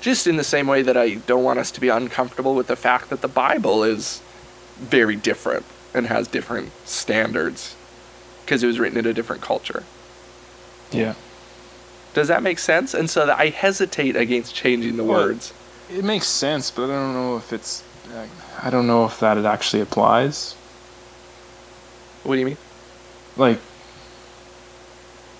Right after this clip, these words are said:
Speaker 2: yeah, the hymn writers might have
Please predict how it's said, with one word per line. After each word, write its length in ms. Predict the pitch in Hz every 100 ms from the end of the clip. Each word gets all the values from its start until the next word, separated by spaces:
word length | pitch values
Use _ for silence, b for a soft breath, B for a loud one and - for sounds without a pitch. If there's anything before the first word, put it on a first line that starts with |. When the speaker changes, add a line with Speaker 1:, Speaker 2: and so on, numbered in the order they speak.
| -
Speaker 2:
yeah, 640 | 113 123 131 117 110 107 104 - - -
the 80 | 113
hymn 260 | 107 117
writers 560 | 113 110 110 107 - - - - - 147 B B B B B -
might 300 | 113 104 104
have 340 | 104 101 -